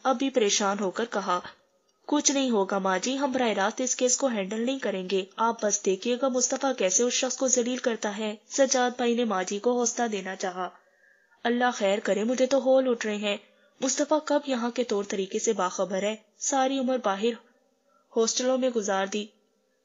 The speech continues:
माँ जिसने नया नुक्ता उठाया।" "माँ जी आप उसकी फिक्र मत करें, वो हमसे बल्कि बाबा जान से भी ज्यादा इन मामलात को हैंडल करने की सलाहियत रखता है। वो बहुत अच्छा फाइटर है, किसी को सबक सिखाने के लिए उसका बस एक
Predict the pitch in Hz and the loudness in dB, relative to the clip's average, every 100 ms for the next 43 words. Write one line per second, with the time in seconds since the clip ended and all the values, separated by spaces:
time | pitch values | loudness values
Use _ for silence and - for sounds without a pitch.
0 | _ _ 226 247 262 262 233 - - 254 | _ _ -4 0 0 0 -4 -8 -2 0
1 | 254 269 269 262 - - - - 233 247 | 0 2 2 2 -2 -20 -20 -10 -2 2
2 | 254 220 196 196 202 196 220 196 220 - | 2 -2 -4 -6 -6 -4 -4 -4 -6 -16
3 | _ _ _ _ _ _ _ _ _ _ | _ _ _ _ _ _ _ _ _ _
4 | _ - 220 208 196 262 294 285 285 285 | _ -6 0 2 2 4 2 4 0 0
5 | 247 220 254 277 285 233 196 - - 262 | -2 -2 0 0 0 -2 -2 -4 0 2
6 | 269 269 262 285 247 226 247 220 185 202 | 2 0 2 0 2 0 0 2 2 2
7 | 226 254 247 262 262 254 247 269 269 254 | 2 0 0 0 0 0 0 0 0 0
8 | 240 240 247 247 226 190 202 233 254 247 | 0 -2 -2 -4 -4 -4 -4 -2 0 0
9 | 254 262 269 247 262 262 220 - 214 220 | -2 -4 -2 0 0 0 -2 -4 -4 -2
10 | 220 - - 294 294 285 254 240 277 269 | -4 -4 2 2 4 4 2 2 0 0
11 | 269 208 190 190 233 220 185 - 233 226 | -2 -2 0 0 -2 0 -2 -2 0 0
12 | 214 196 190 214 - 254 247 240 254 269 | 2 0 0 0 -2 -2 -4 -4 -4 -2
13 | 262 262 - 277 277 277 269 277 | -2 -2 0 0 2 0 -2 -4